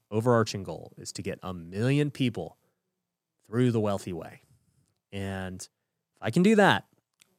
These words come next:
I know there's gonna be drastic change in the world.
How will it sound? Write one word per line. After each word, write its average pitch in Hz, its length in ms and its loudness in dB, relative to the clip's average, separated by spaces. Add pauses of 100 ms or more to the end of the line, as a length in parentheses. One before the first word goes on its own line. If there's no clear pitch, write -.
(120)
I 113 180 2
know 104 380 4 (960)
there's 113 240 2
gonna 110 160 0
be 98 120 -4
drastic 101 600 -2
change 95 440 -6
in 101 100 -10
the 98 60 -8
world. 85 380 -10